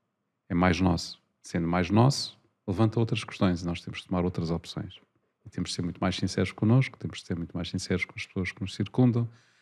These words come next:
temos de ser muito mais sinceros com o trabalho que fazemos,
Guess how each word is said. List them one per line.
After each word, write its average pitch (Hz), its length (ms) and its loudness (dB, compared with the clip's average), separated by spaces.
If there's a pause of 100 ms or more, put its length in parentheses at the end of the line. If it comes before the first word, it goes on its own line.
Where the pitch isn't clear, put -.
(300)
temos 95 180 0
de - 60 -4
ser 92 180 4
muito 95 220 4
mais 101 200 4
sinceros - 320 -2
com - 100 -8
o 98 40 -6
trabalho 90 320 -2
que - 80 -18
fazemos, 120 500 2